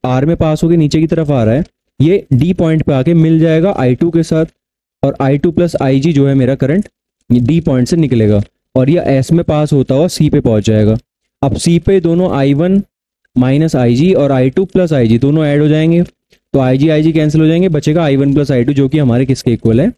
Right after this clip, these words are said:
आई के। तो इस तरीके से current जो है circuit में पूरा का पूरा, अ, घूम जाएगा, और इस, और वापस से जो है battery में current आई पहुंच जाएगा।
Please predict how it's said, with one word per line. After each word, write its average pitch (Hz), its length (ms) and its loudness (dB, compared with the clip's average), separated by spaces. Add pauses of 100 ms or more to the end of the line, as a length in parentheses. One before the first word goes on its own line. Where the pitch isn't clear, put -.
(240)
आई 123 220 0
के। 104 160 -2 (360)
तो 165 80 2
इस 185 140 -2
तरीके 180 280 -2
से 190 100 -2
current 170 320 0
जो 151 140 2
है 165 80 0
circuit 139 320 -2
में 165 140 0
पूरा 135 260 0
का 131 100 0
पूरा, 127 320 0 (560)
अ, - 40 0
घूम 147 360 2
जाएगा, 156 280 2
और 208 140 0
इस, 170 140 -4
और 135 200 0
वापस 127 340 -2
से 170 140 0
जो 156 120 2
है 170 80 2
battery 131 320 -2
में 151 160 0
current 151 300 0
आई 135 200 0
पहुंच 110 240 0
जाएगा। 98 280 2